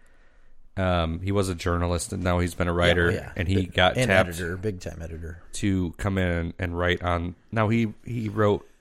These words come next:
Speaker 1: on the overarching story, or wrote particular episodes, or
Speaker 2: He
Speaker 1: both?
Speaker 2: wrote, uh, episode six was his episode
Speaker 1: Okay.
Speaker 2: that he specifically wrote, but obviously was still in the writer's room for all the rest
Speaker 1: Okay.
Speaker 2: of them.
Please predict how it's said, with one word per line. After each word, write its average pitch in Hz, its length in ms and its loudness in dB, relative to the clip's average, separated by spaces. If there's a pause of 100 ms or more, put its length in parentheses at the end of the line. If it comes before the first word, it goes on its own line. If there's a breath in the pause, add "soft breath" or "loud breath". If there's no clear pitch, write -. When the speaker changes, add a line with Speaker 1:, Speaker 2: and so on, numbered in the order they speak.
(1160 soft breath)
Speaker 1:
on 95 100 -2
the 92 100 -2
overarching 143 540 2
story, 143 460 2
or 90 360 2
wrote 104 300 0
particular 92 500 -2
episodes, 92 680 -2
or 131 60 0
Speaker 2:
He 131 120 0
Speaker 1:
both? 123 120 0
Speaker 2:
wrote, 123 280 2 (340)
uh, 107 200 0
episode 117 480 2
six - 560 -4
was 95 180 -6
his 98 200 -4
episode 92 460 -4
Speaker 1:
Okay. 82 100 -2
Speaker 2:
that 90 80 -4
he 98 140 -6
specifically 117 720 -4
wrote, 110 360 2
but 104 240 -2
obviously 101 480 0
was 95 240 -2
still 101 460 0
in 92 300 -2
the 90 80 -4
writer's 92 420 -2
room 90 220 -4
for 82 200 -4
all 87 140 -2
the 80 80 -4
rest 95 220 0
Speaker 1:
Okay. 82 160 0
Speaker 2:
of 80 40 -4
them. 87 180 -4